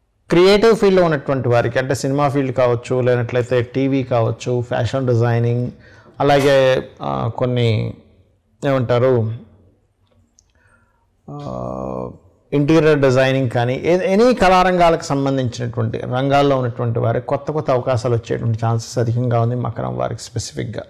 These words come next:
ఎందుకంటే ఇక్కడ దశమంలో శుక్రుడు ఉన్నాడు, అయితే లాభస్థానంలో కేతు ఉన్నాడు, that is different. కొంచెం ఎక్కువ ప్రయత్నం చేయాలి ఆ రంగాల్లో ఉన్నటువంటి వారు. కాకపోతే శుక్ర బలం అధికంగా ఉంది కాబట్టి చాలా చక్కటి ఫలితాలు వస్తాయి. మరియు మీరు చేయవలసినటువంటి దేవతార్చన కూడా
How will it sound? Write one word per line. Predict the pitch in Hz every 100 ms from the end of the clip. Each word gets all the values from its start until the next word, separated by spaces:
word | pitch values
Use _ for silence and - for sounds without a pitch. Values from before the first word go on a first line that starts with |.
| - _ _ - - _ _ -
ఎందుకంటే | 156 170 175
ఇక్కడ | 165
దశమంలో | 123 127 113 180 208 208
శుక్రుడు | 165 - 160
ఉన్నాడు, | 135 120 123 - _ _ _ -
అయితే | 127 196 208
లాభస్థానంలో | 123 120 120 - 143 147 151
కేతు | 143 139 143
ఉన్నాడు, | 143 139
that | 131 123
is | 127
different. | 123 104 131 139 95 - - -
కొంచెం | 135 131
ఎక్కువ | 131 156
ప్రయత్నం | 147 139 131 139 131
చేయాలి | 131 127 127
ఆ |
రంగాల్లో | 120 123 123 123
ఉన్నటువంటి | 123 117 120 120
వారు. | 120 127 - - _ - _ 139
కాకపోతే | 151 170
శుక్ర | 185 - - 214
బలం | 160 147 165
అధికంగా | 170 151 151 151 143
ఉంది | 135 123
కాబట్టి | 127 131 117 123
చాలా | 117 123
చక్కటి | - 139
ఫలితాలు | 117 123 127 127
వస్తాయి. | 117 139 131
మరియు | 131 143
మీరు | 147 - -
చేయవలసినటువంటి | 135 147 151 156 139 120
దేవతార్చన | 113 113 127 127 - 127
కూడా | 127 151 208